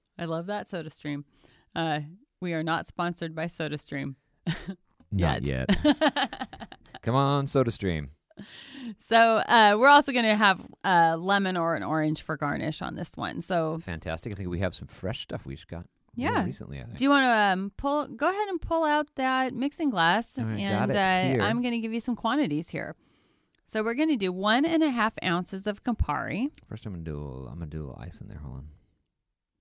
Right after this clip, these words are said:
Speaker 1: I believe Campari was, uh,
Speaker 2: There we go, a little ice.
Speaker 1: flavor, uh, colored by bug butts at some point.
Speaker 2: I
Speaker 1: Remember
Speaker 2: think
Speaker 1: that?
Speaker 2: y-, in the deep dive, I think we talked about the bug butts that,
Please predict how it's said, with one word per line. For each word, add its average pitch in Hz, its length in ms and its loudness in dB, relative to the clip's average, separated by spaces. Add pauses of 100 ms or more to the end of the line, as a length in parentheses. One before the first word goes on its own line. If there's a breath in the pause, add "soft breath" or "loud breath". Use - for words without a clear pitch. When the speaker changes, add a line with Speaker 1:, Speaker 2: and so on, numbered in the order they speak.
(560)
Speaker 1:
I 180 40 -6
believe 185 300 -4
Campari 180 720 -4
was, 175 220 -8 (160)
uh, 156 240 -8 (300)
Speaker 2:
There 82 140 -8
we 71 100 -6
go, 71 100 -6
a - 20 -6
little 73 200 -10
ice. 58 280 -20
Speaker 1:
flavor, 170 400 -4 (160)
uh, 160 340 -8 (120)
colored 175 480 -6
by 151 240 -6 (120)
bug 156 220 -8
butts 147 340 -8
at - 60 -20
some 151 180 -10
point. 165 320 -10
Speaker 2:
I - 40 -14
Speaker 1:
Remember 170 240 -2
Speaker 2:
think - 100 0
Speaker 1:
that? 208 160 -2
Speaker 2:
y-, 101 260 0
in 113 100 2
the 101 80 2
deep 120 280 2
dive, 117 380 4
I 90 80 2
think 104 180 -2
we 104 80 -2
talked 110 300 0
about 90 220 -4
the 85 80 -6
bug 92 360 -4
butts 90 300 -4
that, 85 140 -4